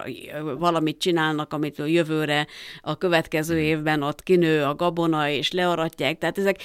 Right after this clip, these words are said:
Speaker 1: mind-mind olyan dolgok, amelyek ilyen szent rémülettel tölthették el a helyieket. Ennek ellenére, ö, vannak arra bizonyítékok, hogy egyenetlenül ugyan, de
Speaker 2: Mhm.
Speaker 1: itt-ott mégiscsak megtörtént egyrészt a kapcsolatfelvétel,
Speaker 2: Mhm.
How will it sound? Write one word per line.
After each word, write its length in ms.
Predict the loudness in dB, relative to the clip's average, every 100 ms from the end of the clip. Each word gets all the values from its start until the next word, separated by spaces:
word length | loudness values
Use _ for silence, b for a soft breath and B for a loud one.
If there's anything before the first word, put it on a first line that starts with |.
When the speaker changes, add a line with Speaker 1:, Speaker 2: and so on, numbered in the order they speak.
| B
Speaker 1:
mind-mind 600 | 4 8 8 6 6 6
olyan 280 | 6 6 6
dolgok, 480 | 6 4 6 4 4
amelyek 540 | 2 4 4 4 4
ilyen 240 | 2 2 2
szent 380 | 4 4 4 2
rémülettel 800 | 2 4 4 2 0 0 -4 -2
tölthették 680 | -2 -2 -2 -4 -4 -6 -4
el 140 | -4
a 60 | -2
helyieket. 640 | 0 2 2 2 -2 -4 B B B
Ennek 340 | 2 4 6 4
ellenére, 880 | 4 4 6 6 6 6 4 2 -2
ö, 300 | 0 2 2 0 -6
vannak 540 | 2 6 6 4 2
arra 280 | 0 2 2
bizonyítékok, 1000 | 0 2 2 0 -2 -2 -2 -2 -4 -4 -8
hogy 420 | -4 -4 -6 -8
egyenetlenül 880 | -4 0 2 2 2 -2 -2 -2 -2
ugyan, 460 | -2 0 0 -2 B B -6
de 120 | -4
Speaker 2:
Mhm. 100 | 0
Speaker 1:
itt-ott 640 | -2 -2 -2 -2 -2 -2
mégiscsak 580 | -2 0 2 0 -2 -4
megtörtént 760 | -2 -2 -2 -6 -6 -6 -6
egyrészt 400 | -4 -4 -4 -8
a 80 | -10
kapcsolatfelvétel, 1160 | -8 -8 -8 -10 -10 -8 -6 -4 -4 -4 -6
Speaker 2:
Mhm. 100 | -6